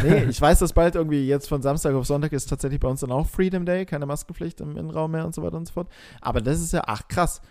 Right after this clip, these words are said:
Speaker 1: okay, ja gut, also geht's dann mehr oder minder
Speaker 2: Außer
Speaker 1: so ins,
Speaker 2: in,
Speaker 1: ins
Speaker 2: äh,
Speaker 1: normale
Speaker 2: medizinischen
Speaker 1: Leben.
Speaker 2: Berufen. So.
Speaker 1: Und, äh, im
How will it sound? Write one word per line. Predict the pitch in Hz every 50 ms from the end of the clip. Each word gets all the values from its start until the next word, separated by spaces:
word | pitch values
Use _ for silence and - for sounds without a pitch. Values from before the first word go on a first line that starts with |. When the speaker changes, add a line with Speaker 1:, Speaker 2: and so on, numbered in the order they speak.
| -
Speaker 1:
okay, | - 151 - - 151 120 - - - _ -
ja | - 139
gut, | 139 - 165 139 101 -
also | - 131 123 120 127 123 123 120 120 117 113 - 123 117
geht's | 139 139 131 -
dann | - 127 123
mehr | 123 123 127
oder | 123 123 123
minder | 123 123 123
Speaker 2:
Außer | 135 139 - 165 143
Speaker 1:
so | 120
ins, | 135 131 135
Speaker 2:
in, | 131 127 123 123
Speaker 1:
ins | 98 117 117 113 113 110
Speaker 2:
äh, | 107
Speaker 1:
normale | 107 104 123 123 - 117
Speaker 2:
medizinischen | 117 117 120 117 123 117 110 - 110
Speaker 1:
Leben. | 104 90
Speaker 2:
Berufen. | 95 95 - - 95 92 - _ _ - -
So. | - 151
Speaker 1:
Und, | 151 160 165 170 156 - -
äh, | 135 131 131 131 131 127 120
im | 123 123 123 123 123 120 120 120 120 117 -